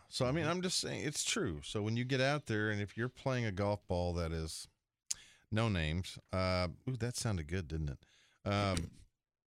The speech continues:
anyway, not your typical, I'm not gonna name any names. You're not your typical, um, commercial that's on commercials kind of golf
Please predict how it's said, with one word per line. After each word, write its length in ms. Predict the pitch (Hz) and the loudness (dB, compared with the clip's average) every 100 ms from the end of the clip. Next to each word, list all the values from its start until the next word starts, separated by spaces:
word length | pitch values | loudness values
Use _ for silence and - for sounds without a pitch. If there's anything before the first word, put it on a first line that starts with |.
| - | -2
anyway, 480 | 160 131 90 87 98 | 2 4 4 4 4
not 260 | 120 139 | 2 2
your 160 | 135 110 | 2 0
typical, 760 | - 131 104 101 107 98 92 73 | 2 0 0 -2 0 0 0 0
I'm 140 | 104 | 0
not 180 | 110 113 | 2 0
gonna 160 | 107 98 | 0 2
name 300 | 107 113 92 | 2 2 2
any 120 | 90 | 2
names. 360 | 85 85 90 | 2 2 0
You're 100 | 101 | 0
not 120 | 113 95 | -2 0
your 100 | 104 | -2
typical, 800 | - 113 92 87 92 87 80 71 - _ _ _ _ _ _ _ 69 64 62 - 95 | -2 -4 -4 -4 -2 -2 -4 -8 -18 _ _ _ _ _ _ _ -20 -14 -12 -6 -4
um, 200 | 95 87 | -4 -6
commercial 760 | - 127 143 196 196 107 110 - - _ _ _ _ _ - | -2 2 2 2 2 2 0 -8 -20 _ _ _ _ _ 0
that's 240 | 104 - | 0 2
on 200 | 101 101 | 2 2
commercials 680 | - 117 156 196 104 85 - | 0 0 0 0 0 0 -4
kind 200 | - 85 | -4 -2
of 160 | 80 71 | -2 -2
golf 240 | 80 76 | -2 -2